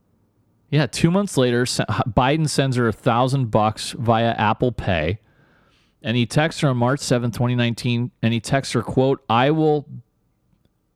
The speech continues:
make," it's, it's, it says bake 'cause that's what he typed. The moron can't even say, "I will make." "I will bake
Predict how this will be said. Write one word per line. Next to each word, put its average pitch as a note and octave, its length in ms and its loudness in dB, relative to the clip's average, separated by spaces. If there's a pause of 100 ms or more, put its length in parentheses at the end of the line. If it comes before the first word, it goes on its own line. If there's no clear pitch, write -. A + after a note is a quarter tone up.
make," B2 720 0
it's, - 220 -4
it's, - 180 0
it B2 100 2
says C#3+ 280 0
bake A2 640 0
'cause A#2 140 2
that's A2 180 0
what A#2+ 100 2
he G#2 60 0
typed. A#2 360 0
The A#2+ 80 0
moron A2+ 520 0
can't A2+ 200 0
even A2 160 0
say, G#2+ 220 0
"I G#2 160 2
will G2+ 200 0
make." F#2+ 420 0 (800)
"I B2+ 160 4
will E3+ 240 2
bake C3+ 440 0